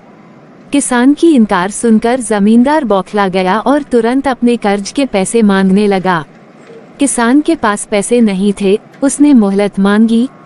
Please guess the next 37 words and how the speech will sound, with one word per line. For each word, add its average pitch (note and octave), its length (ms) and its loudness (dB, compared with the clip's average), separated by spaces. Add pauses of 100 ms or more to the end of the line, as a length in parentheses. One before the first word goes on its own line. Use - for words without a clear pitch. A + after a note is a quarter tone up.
लेकिन D4+ 360 2
जमींदार C4 580 2
ने C#4 140 4
मना F#3+ 300 2
कर F#3+ 200 -2
दिया G#3+ 280 0
और D4 200 -2
उसे D#4 240 -4
जेल B3 300 0
पहुंचाने G3+ 580 0
की C#4 160 2
धमकी G#3 420 0
देने G3 280 0
लगा। F#3 420 -2 (680)
अंत C#4+ 280 0
में E4 200 4
दोनों G#3 320 2
का C#4 140 0
मसला A3+ 500 2
गांव G3 420 -2
की D4 100 2
पंचायत A3 680 -2
में A#3+ 140 2
पहुंचा। F#3+ 540 -2 (400)
पूरा C#4+ 320 2
मामला G#3+ 440 2
सुनने A3 360 0
के B3+ 160 0
बाद G3 360 -2
पंच G#3+ 300 0
बोले, G3+ 380 0 (220)
"ये C4+ 180 2
मामला B3+ 460 2
कुछ B3 260 -4
उलझा G3+ 300 -2
हुआ G3+ 320 0
है। F#3 360 -6